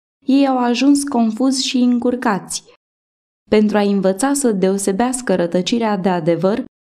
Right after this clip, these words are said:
era nevoie de înțelepciune și răbdare.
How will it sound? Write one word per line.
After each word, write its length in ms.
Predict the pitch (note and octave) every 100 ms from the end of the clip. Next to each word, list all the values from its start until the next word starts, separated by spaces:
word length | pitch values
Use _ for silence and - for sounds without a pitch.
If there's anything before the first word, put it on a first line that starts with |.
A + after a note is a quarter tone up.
| _
era 240 | G#3 G#3+ A3+
nevoie 380 | G#3+ G3 A#3 A3
de 120 | G#3+
înțelepciune 680 | G3+ G3 F#3 F3+ - G3 G#3
și 220 | G#3+ G#3
răbdare. 640 | G#3 G#3 G#3 A#3 F3 D#3